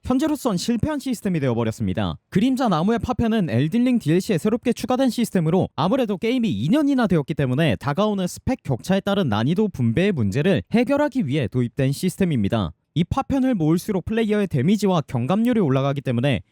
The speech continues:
파편을 얼마나 모으냐에 따라 게임의 난이도가 확연하게 갈리게 되는 중요한 시스템인데요.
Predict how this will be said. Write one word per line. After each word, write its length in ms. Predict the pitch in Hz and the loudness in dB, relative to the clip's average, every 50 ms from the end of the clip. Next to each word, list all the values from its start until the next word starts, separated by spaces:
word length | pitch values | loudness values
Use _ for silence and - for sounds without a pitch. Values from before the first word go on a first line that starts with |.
| _ _ - | _ _ -6
파편을 420 | 254 254 - 262 277 254 254 233 - | -4 -2 -2 -2 -2 -2 -2 -4 -4
얼마나 440 | - 107 110 139 196 247 269 262 226 | -4 -2 -2 0 2 2 2 0 0
모으냐에 440 | 151 117 120 135 160 196 214 202 190 | 0 0 0 2 2 2 2 0 0
따라 260 | - 196 202 202 170 | 0 -2 -2 -2 -2
게임의 380 | 139 - 196 214 220 214 208 151 | 0 0 0 2 2 2 2 2
난이도가 500 | 110 98 101 135 175 214 208 165 160 156 | 0 0 0 0 0 0 0 0 0 0
확연하게 460 | 131 - - - 247 262 269 - 269 | -2 -4 -4 -4 -2 -2 -2 -2 -2
갈리게 380 | - 170 135 131 135 131 151 | 0 0 0 0 0 0 0
되는 340 | 123 120 107 139 170 147 98 | 0 2 2 2 0 0 -2
중요한 460 | - - - - 107 120 165 233 262 | -4 -8 -8 -2 0 2 2 2 2
시스템인데요. 720 | 240 - 233 - - 175 131 117 101 92 101 139 147 113 80 | 0 -2 -4 -4 -2 0 0 0 0 2 2 2 0 -2 -4